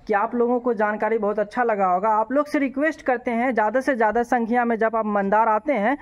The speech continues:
तो just मंदार के ही थोड़ा सा पूर्व दिशा में आप थोड़ा दूरी पर आपको कामधेनु माता का मंदिर मिल जाएगा। अवश्य दर्शन करने आए, यह बहुत ही ऐतिहासिक और भारत का एकमात्र मंदिर है, जो कि यहाँ हमारे बांका जिला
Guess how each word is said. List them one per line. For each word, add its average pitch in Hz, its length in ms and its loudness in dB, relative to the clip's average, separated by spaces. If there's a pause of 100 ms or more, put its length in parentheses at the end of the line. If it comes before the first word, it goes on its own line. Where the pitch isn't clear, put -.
(260)
तो 202 80 -2
just 262 280 -2
मंदार 240 400 2
के 262 100 -2
ही 254 120 0
थोड़ा 240 300 0
सा 240 120 -2
पूर्व 240 320 -4
दिशा 233 320 -2
में 226 100 0
आप 226 180 -2
थोड़ा 226 160 0
दूरी 226 280 0
पर 240 160 -2
आपको 208 240 -2
कामधेनु 208 480 -2
माता 202 280 -2
का 196 120 -4
मंदिर 190 320 -2
मिल 233 180 0
जाएगा। 196 280 2 (280)
अवश्य 262 360 -2
दर्शन 226 360 0
करने 214 300 -2
आए, 208 200 2
यह 240 220 0
बहुत 226 380 -4
ही 247 100 -2
ऐतिहासिक 214 500 -2 (300)
और 240 140 0
भारत 269 440 0
का 294 80 -2
एकमात्र 285 640 0
मंदिर 240 460 -2
है, 226 200 0 (360)
जो 196 100 -2
कि 240 120 -8
यहाँ 233 460 -4 (300)
हमारे 190 380 0
बांका 208 420 -2
जिला 220 340 0